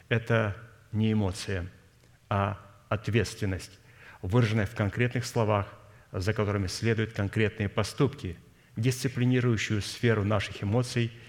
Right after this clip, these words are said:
и ведущие их за собою в направлении исповедания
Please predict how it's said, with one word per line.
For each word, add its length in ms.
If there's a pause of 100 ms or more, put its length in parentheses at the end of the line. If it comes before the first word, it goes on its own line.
(140)
и 80
ведущие 560
их 480 (260)
за 160
собою 540 (320)
в 100
направлении 800 (180)
исповедания 800